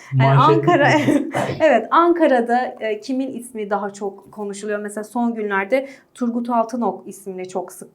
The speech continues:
Speaker 1: duymaya başladık. Başka isimler var mıdır?
Speaker 2: Elbette. ak Parti dünyanın en büyük siyasi hareketlerinden biri. ak Parti dünyanın en güçlü liderlerinden, lideriyle yönetiliyor. Dünyanın, e,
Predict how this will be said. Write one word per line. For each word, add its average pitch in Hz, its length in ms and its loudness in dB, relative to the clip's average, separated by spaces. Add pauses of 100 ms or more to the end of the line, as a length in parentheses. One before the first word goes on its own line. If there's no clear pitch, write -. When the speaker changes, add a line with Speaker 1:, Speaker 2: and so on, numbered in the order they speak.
(140)
Speaker 1:
duymaya 180 420 0
başladık. 180 540 -2
Başka 214 260 -2
isimler 214 460 -6
var 208 200 -6
mıdır? 175 300 -12 (680)
Speaker 2:
Elbette. 226 680 2
ak 175 200 -4
Parti 196 300 -6
dünyanın 190 240 2
en 196 100 0
büyük 190 140 0
siyasi 175 260 -6
hareketlerinden 147 680 -2
biri. 151 300 -4 (760)
ak 165 200 0
Parti 190 380 2
dünyanın 170 540 2 (260)
en 208 240 6
güçlü 170 260 -2
liderlerinden, 151 800 -2 (360)
lideriyle 156 560 2
yönetiliyor. 113 580 -8 (520)
Dünyanın, 143 1120 2 (200)
e, 117 220 -6